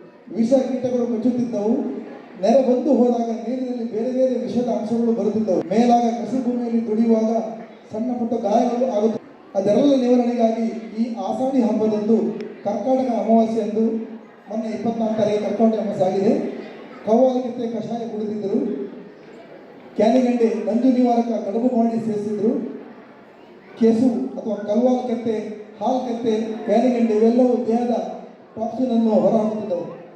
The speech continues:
ಅಂತಹ ಟಾಕ್ಸಿನ್ ಆಹಾರಗಳನ್ನು ಎನ್ನುವುದು ವೈಜ್ಞಾನಿಕವಾಗಿ ಕೂಡ ಸಾಬೀತಾಗಿದೆ.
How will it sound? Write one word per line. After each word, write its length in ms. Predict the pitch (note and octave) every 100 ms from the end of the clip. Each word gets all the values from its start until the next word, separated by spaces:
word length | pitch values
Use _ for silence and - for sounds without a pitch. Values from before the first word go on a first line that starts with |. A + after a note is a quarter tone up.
| - - - - - - - - - -
ಅಂತಹ 440 | G3+ - B3 A#3+ A#3+
ಟಾಕ್ಸಿನ್ 280 | - B3+ C4
ಆಹಾರಗಳನ್ನು 640 | - A3+ A#3 A3 A3 A3
ಎನ್ನುವುದು 560 | G#3+ A3 A#3 G3+ F#3+ G#3
ವೈಜ್ಞಾನಿಕವಾಗಿ 680 | A3+ B3 A#3+ A#3 A3 A3
ಕೂಡ 120 | G#3+ A3 F#3 - - - -
ಸಾಬೀತಾಗಿದೆ. 840 | G3+ G3+ F3 E3+ D#3 D3+ -